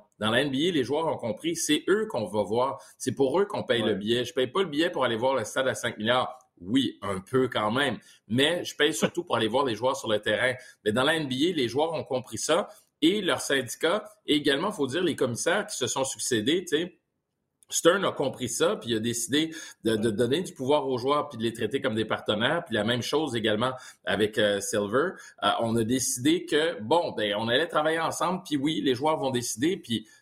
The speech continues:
Speaker 1: sais, quand c'est l'inverse, là, c'est drôle comment on chiale moins quand les joueurs sont échangés ou libérés ou on les envoie ailleurs. Ben oui, on passe à l'avenir de l'équipe plus tôt. Alors que quand c'est des joueurs qui ont une carrière très courte en passant, là, pour la plupart. Oui, on pense à LeBron qui a une carrière incroyable, puis une longévité,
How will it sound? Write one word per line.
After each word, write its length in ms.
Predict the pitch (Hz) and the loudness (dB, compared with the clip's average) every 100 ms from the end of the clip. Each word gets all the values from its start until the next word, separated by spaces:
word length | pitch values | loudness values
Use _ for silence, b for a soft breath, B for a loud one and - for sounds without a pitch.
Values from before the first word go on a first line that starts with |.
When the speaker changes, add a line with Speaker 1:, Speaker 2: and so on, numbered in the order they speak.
| _ | _
Speaker 1:
sais, 140 | - 202 | 0 2
quand 160 | 202 | 4
c'est 140 | 180 185 | 2 2
l'inverse, 540 | 151 143 151 208 - | 2 2 0 0 -2
là, 120 | 170 | -4
c'est 160 | 185 143 | -2 0
drôle 220 | 131 190 | 2 2
comment 260 | 165 127 127 | 0 0 -2
on 100 | 110 | -2
chiale 300 | - 120 113 | 0 0 2
moins 220 | 127 151 | 0 -2
quand 300 | 147 127 135 B B | 0 -2 -2 B B
les 140 | - 117 | -2 0
joueurs 280 | 110 143 151 | 2 2 2
sont 180 | 139 | 0
échangés 560 | 123 - 123 113 113 143 | -2 0 0 0 0 0
ou 120 | 131 | 0
libérés 640 | 117 120 123 117 113 139 147 | -2 0 0 0 0 0 0
ou 160 | 117 113 B - | -4 -6 B -4
on 140 | 120 | 0
les 160 | 127 131 | 0 2
envoie 260 | 123 131 | 2 2
ailleurs. 300 | 131 127 143 | 2 0 0
Ben 100 | 139 | 0
oui, 160 | 139 147 | 0 0
on 140 | 143 | -2
passe 200 | 139 143 135 | 0 0 0
à 40 | |
l'avenir 300 | 120 120 139 | -2 -2 -2
de 80 | 127 | 0
l'équipe 340 | 120 - 156 | -2 -2 -6
plus 140 | 117 104 | -6 -2
tôt. 280 | 160 190 B B - | -2 -2 B B 0
Alors 220 | 120 151 | 2 2
que 80 | 131 | 0
quand 220 | 180 208 | 0 0
c'est 120 | - | 0
des 120 | 139 | 0
joueurs 240 | 131 170 185 | 2 0 0
qui 80 | |
ont 20 | 147 | -2
une 80 | |
carrière 320 | 139 156 202 208 | 0 2 0 -2
très 180 | 220 | -6
courte 280 | - 208 - | 0 -2 0
en 80 | 117 | -2
passant, 460 | 107 101 - 113 98 | 0 -2 -2 -2 -2
là, 120 | 87 - | -6 -8
pour 100 | 104 | -4
la 120 | 104 | -4
plupart. 340 | - 101 113 104 | -4 0 2 2
Oui, 80 | 160 | 0
on 80 | 160 | 2
pense 260 | 143 143 | 0 0
à 60 | 127 | -2
LeBron 380 | 110 117 135 135 | 0 0 0 -2
qui 100 | 120 | -6
a 40 | |
une 100 | 107 | -2
carrière 360 | 110 107 123 123 | -2 0 0 0
incroyable, 520 | 107 - 110 127 127 | -2 0 2 2 0
puis 100 | 110 | -2
une 60 | 110 | -2
longévité, 580 | 104 110 95 - 135 | -2 -4 -6 -4 -4